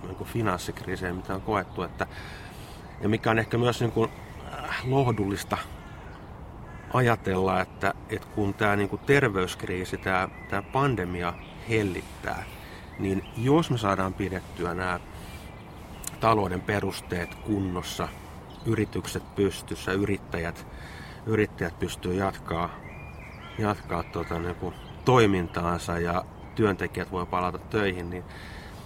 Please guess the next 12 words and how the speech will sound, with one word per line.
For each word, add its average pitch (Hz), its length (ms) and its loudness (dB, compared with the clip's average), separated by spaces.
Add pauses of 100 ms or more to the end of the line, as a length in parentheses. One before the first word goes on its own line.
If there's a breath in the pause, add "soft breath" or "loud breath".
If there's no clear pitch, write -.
(160)
tällä 147 240 6
kertaa 107 380 2
se 113 120 2
ongelma 104 460 4
ei 117 340 4
ole 87 80 0
siellä 92 320 0
talouden 95 540 2
järjestelmässä 90 760 -2
tai 92 180 -4
siellä 101 200 0
rahoitusjärjestelmässä, - 1200 -2